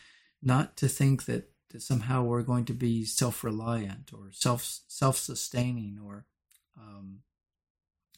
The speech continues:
Lord, uh, that would be financially independent. Lord, help us to prepare with faith, fully recognizing we need you in every step of the process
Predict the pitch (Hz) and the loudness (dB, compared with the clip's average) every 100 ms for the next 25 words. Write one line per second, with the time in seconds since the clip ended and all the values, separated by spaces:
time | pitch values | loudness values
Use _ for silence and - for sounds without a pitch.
0 | _ 131 117 113 107 101 104 98 _ _ | _ -16 -14 -16 -16 -18 -18 -20 _ _
1 | _ - 131 120 123 120 - 120 123 139 | _ 0 2 6 4 4 4 6 6 6
2 | - 127 123 113 107 - 123 110 101 - | 4 4 4 4 0 -2 -2 -4 -12 -18
3 | _ _ _ _ _ _ _ - 113 - | _ _ _ _ _ _ _ -20 -8 2
4 | 143 151 - 131 - 117 117 - 110 139 | 2 4 2 0 0 2 4 4 4 4
5 | - - 120 101 92 90 - - - 135 | 2 -2 0 0 -4 -10 -18 -8 2 4
6 | 135 127 113 113 104 104 104 113 107 123 | 6 4 0 -2 -6 -8 -12 -16 -2 2
7 | 127 123 120 117 - 110 107 104 110 147 | 4 4 2 -4 -8 -12 -12 -14 -18 -20
8 | _ - 107 - 131 131 127 - 117 113 | _ -20 -20 -2 4 6 6 4 0 0
9 | 120 117 - 101 98 - 98 95 - | 0 -2 0 2 0 -4 -6 -10 -14